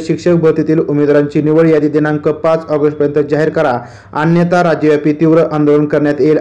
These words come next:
असा इशारा शिक्षक भरतीच्या उमेदवारांनी शासनाच्या शालेय शिक्षण विभागाला दिला आहे. जर पाच ऑगस्टपर्यंत शिक्षक भरतीची यादी declare झाली नाही तर या ठिकाणी राज्यभर तीव्र आंदोलन करण्याचा इशारा देण्यात आलेला आहे.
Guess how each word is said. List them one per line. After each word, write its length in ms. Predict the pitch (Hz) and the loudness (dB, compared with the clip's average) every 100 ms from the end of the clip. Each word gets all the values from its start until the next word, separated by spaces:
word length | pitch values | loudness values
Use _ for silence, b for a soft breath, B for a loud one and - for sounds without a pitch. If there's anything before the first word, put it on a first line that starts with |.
| 147 | -2
असा 220 | 143 165 156 | -4 -2 -2
इशारा 320 | 147 151 135 | -2 0 0
शिक्षक 340 | 127 147 170 | -2 -4 -2
भरतीच्या 420 | 156 151 147 147 | 0 0 -2 0
उमेदवारांनी 580 | 160 147 143 139 139 147 | 0 0 -2 0 0 -2
शासनाच्या 500 | 147 139 - 147 160 151 | -2 -4 -4 -4 -2 -2
शालेय 260 | 147 147 | 0 0
शिक्षण 280 | 147 135 147 | 0 -4 -4
विभागाला 520 | 147 131 139 139 170 185 B B - | -4 -2 0 0 0 -4 B B -4
दिला 360 | 165 165 170 - | 0 2 2 0
आहे. 220 | 165 143 | 0 0
जर 140 | 143 | 0
पाच 320 | 156 170 175 170 | -2 -2 -2 -2
ऑगस्टपर्यंत 460 | 156 151 151 151 151 147 | -2 -2 0 -2 -2 -4
शिक्षक 240 | 151 156 | -4 -2
भरतीची 520 | 151 147 143 147 147 147 | 0 0 0 -2 0 0
यादी 400 | 143 147 147 B B B | 2 0 -2 B B B
declare 360 | 147 151 170 165 | -6 -2 0 0
झाली 200 | 160 156 | 2 0
नाही 320 | 151 147 147 | 0 -2 0
तर 60 | |
या 100 | 156 | 0
ठिकाणी 420 | 147 143 151 156 156 - b b - | 0 -2 -2 -2 -4 -8 b b -4
राज्यभर 600 | 151 147 165 156 151 139 - B _ 170 | -2 2 2 4 2 2 -2 B _ 2
तीव्र 220 | 170 175 | 4 4
आंदोलन 400 | 147 151 151 151 | 2 0 2 0
करण्याचा 380 | 151 143 143 156 143 | -2 -2 0 0 0
इशारा 300 | 143 147 143 | -2 0 2
देण्यात 340 | 139 139 139 | 2 0 -2
आलेला 460 | 143 139 156 175 175 - - | -2 0 2 0 -4 -16 -6
आहे. 440 | 151 151 131 131 | 0 2 0 -2